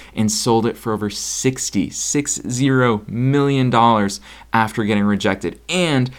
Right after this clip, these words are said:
that happened years later. I like to think about launches like this and all the setbacks that immediately occur after launches.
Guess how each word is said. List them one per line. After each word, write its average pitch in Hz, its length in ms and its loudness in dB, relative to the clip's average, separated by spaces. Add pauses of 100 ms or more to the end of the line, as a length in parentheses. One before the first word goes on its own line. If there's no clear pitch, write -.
(120)
that 123 260 4
happened 107 500 0 (180)
years 101 480 0
later. 90 400 0 (1080)
I 143 160 4
like 214 160 4
to 180 120 0
think 143 200 0
about 107 240 6
launches 92 360 0
like 80 200 -2
this - 420 -6 (560)
and 101 140 2
all 110 220 6
the 117 80 2
setbacks 101 580 0
that 98 100 -2
immediately 98 600 2
occur 95 280 -2
after 90 300 -2
launches. 82 420 -4